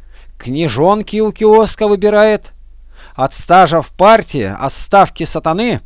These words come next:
открещиваясь, жмётся ближе к краю. Ей невдомёк, плоды её растут,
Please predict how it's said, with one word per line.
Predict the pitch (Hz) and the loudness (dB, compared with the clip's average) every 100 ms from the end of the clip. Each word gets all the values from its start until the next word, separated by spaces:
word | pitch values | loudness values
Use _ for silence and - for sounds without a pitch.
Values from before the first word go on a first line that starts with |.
| - - - | -16 -20 -6
открещиваясь, | 147 - - 196 220 - 185 170 135 | -6 -4 -4 0 0 0 0 0 -2
жмётся | 101 95 180 214 - 180 | -4 -6 -2 -2 -2 -4
ближе | 147 190 165 165 | -4 -4 -4 -6
к | - | -6
краю. | 170 165 135 95 - - - - - - - - - | 0 2 0 -4 -12 -20 -20 -20 -20 -20 -20 -20 -14
Ей | 101 156 170 | -6 -4 -4
невдомёк, | 165 151 160 175 185 147 - - - - - - | -6 -2 -2 -2 -2 -4 -8 -20 -20 -20 -20 -18
плоды | - 123 170 175 | -8 0 0 2
её | 208 190 190 | 2 2 2
растут, | 190 - - 226 - - | 2 0 -2 -2 -2 -8